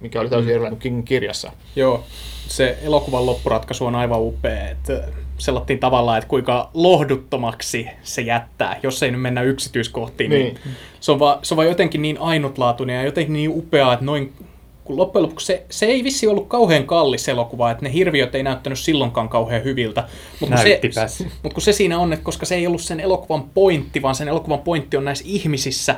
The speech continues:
Speaker 2: ja sen takia se toimii, koska se yrittääkin olla tyyliltään tommonen viisikymmentä-luvun B-kauhuleffa, ja sit se loppuratkaisu on niin yllättävä,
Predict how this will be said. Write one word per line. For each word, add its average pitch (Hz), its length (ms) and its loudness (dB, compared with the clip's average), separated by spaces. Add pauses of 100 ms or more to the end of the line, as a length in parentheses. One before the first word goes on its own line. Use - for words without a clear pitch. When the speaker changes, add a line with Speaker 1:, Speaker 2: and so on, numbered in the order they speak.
Speaker 2:
ja 120 200 -4
sen 190 200 -2
takia 165 220 -2
se 147 160 -4
toimii, 139 440 4
koska - 300 -6
se 151 160 -4
yrittääkin 180 520 4
olla 131 140 -4 (100)
tyyliltään 123 480 2
tommonen 127 280 -4
viisikymmentä-luvun 131 600 -2
B-kauhuleffa, 123 880 2 (340)
ja - 60 -4
sit 160 140 -4
se 160 100 0
loppuratkaisu 160 800 2 (240)
on 151 220 0
niin 170 320 0
yllättävä, 147 640 2